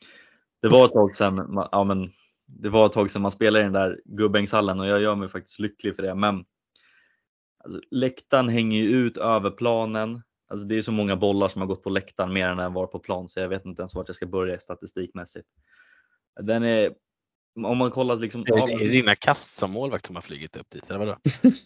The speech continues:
Speaker 1: Du var väl min målvaktstränare, eller hur sa vi det?
Speaker 2: Ah, ta, ta, ta, ta, ta.
Speaker 1: Ja.
Speaker 2: Nej,
Speaker 1: Ja,
Speaker 2: så
Speaker 1: ja,
Speaker 2: långt
Speaker 1: ja.
Speaker 2: kom vi aldrig. <laughs>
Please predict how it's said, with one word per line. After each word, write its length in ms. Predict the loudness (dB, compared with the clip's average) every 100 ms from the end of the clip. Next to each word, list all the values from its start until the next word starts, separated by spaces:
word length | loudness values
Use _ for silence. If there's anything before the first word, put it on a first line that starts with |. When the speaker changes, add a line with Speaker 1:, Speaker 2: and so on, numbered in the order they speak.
| -8 -6 -4 -4 -2
Speaker 1:
Du 100 | 2
var 140 | 2
väl 120 | 2
min 200 | 0 0
målvaktstränare, 720 | 2 4 2 0 0 0 2 0
eller 140 | 0
hur 80 | -2
sa 160 | 0 -2
vi 80 | 4
det? 60 |
Speaker 2:
Ah, 400 | 10 10 12 8 6
ta, 120 | 0
ta, 140 | 0 0
ta, 120 | -2
ta, 60 |
ta. 240 | -2 -4 -6 -10
Speaker 1:
Ja. 160 | -4 0
Speaker 2:
Nej, 180 | 2
Speaker 1:
Ja, 60 | 2
Speaker 2:
så 120 | 0
Speaker 1:
ja, 60 | -2
Speaker 2:
långt 120 | -2
Speaker 1:
ja. 40 | -4
Speaker 2:
kom 140 | -6
vi 40 | -2
aldrig. 280 | -2 -2 -6 -10 -6
<laughs> 140 | -6